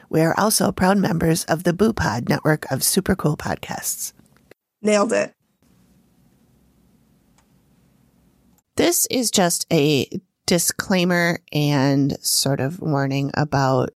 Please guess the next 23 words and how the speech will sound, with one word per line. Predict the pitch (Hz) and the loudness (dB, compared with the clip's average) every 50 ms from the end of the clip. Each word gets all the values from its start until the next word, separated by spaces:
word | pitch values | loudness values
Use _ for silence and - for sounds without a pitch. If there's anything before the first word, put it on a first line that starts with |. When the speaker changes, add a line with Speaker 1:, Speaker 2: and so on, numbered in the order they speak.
| _ _ - | _ _ -6
Speaker 1:
this | - 131 127 131 - - - - - _ _ _ _ | -2 -2 0 0 -2 -2 -2 -4 -8 _ _ _ _
podcast. | - - 247 240 - - - - - - - - - - - - _ _ _ | -8 -4 -2 -2 -2 -4 -8 -10 -8 -8 -6 -6 -6 -8 -8 -10 _ _ _
The | - 214 226 | 0 0 2
Activity | 214 214 - - 262 277 330 330 311 | 2 0 0 0 0 0 0 0 0
Continues | - 269 226 220 - 196 170 185 - - - - 180 185 - - - - | 0 0 0 2 2 0 0 0 0 -2 -2 -2 -2 -2 -4 -6 -6 -6
podcast | - 170 - - - - - - 156 180 - - - - | -4 -4 -4 -4 -6 -10 -10 -8 -6 -6 -6 -6 -6 -2
is | - 170 170 185 196 190 - - | 0 2 2 2 0 -2 -4 -4
in | - 175 - 175 165 170 | -2 -2 0 0 0 0
no | 175 180 214 | 0 0 0
way | 233 220 175 156 151 170 - - | 2 0 0 0 0 -2 -2 -2
affiliated | 175 - - 190 185 190 170 151 160 165 170 170 175 - | -4 -2 0 0 0 0 0 0 -2 -2 -2 -4 -4 -4
with | - 165 156 - - - - - _ | -4 -4 -2 -2 -4 -6 -8 -16 _
The | - - - | -6 -6 -4
Dead | - 147 160 185 - | -2 0 -2 -2 -2
Files, | - 240 247 254 262 262 262 - - - _ _ _ | 0 0 0 0 0 -2 -4 -4 -6 -6 _ _ _
its | - - 131 - | -6 -4 -4 -4
production | - - 110 160 190 - - - 214 | -2 -2 0 0 0 0 -2 -2 -2
company, | - 220 214 208 - 226 220 220 220 220 220 220 214 - _ _ - | 0 0 0 0 2 2 2 2 0 -2 -2 -4 -6 -8 _ _ 0
or | 160 143 113 131 131 - | 2 4 4 4 2 2
any | - 156 165 185 196 | 0 0 0 0 0
of | 175 | -2
its | 175 - | -2 -4
distributors. | - - 156 - - 156 151 151 117 - 117 90 104 147 - - - - | -4 -4 -4 -2 -2 -2 0 0 0 -2 -2 -2 -2 -2 -2 -4 -4 -6